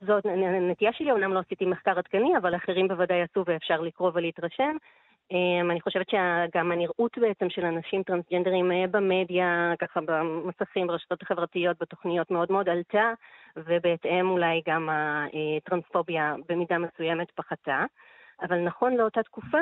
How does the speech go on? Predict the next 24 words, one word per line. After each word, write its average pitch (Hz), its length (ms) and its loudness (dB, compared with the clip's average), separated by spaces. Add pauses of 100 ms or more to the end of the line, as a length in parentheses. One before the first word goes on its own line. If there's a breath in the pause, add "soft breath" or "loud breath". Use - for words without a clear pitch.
(140)
בעצם, 247 460 0 (220)
אה, 185 220 0
העבודה 190 300 -2 (100)
כן 269 200 0
מראה 262 320 0
שיש 262 320 -2
משתנים 233 600 0
שונים, 165 540 0 (580 soft breath)
שקשורים 285 680 -4
בעצם 302 680 0
בכך 226 380 -2
שגברים 185 680 0
הומואים 226 440 0
מסוימים, 170 680 -2 (460 soft breath)
יחזיקו 233 520 -2
בעמדות, 226 960 0 (200)
אה, 208 260 0
טרנספוביות 262 560 0
כלפי 220 320 0
נשים 208 280 0
טרנסג'נדריות. 175 800 -2 (480 soft breath)
וזה 180 160 -2
מתקשר 180 460 -2
בעצם 165 420 -4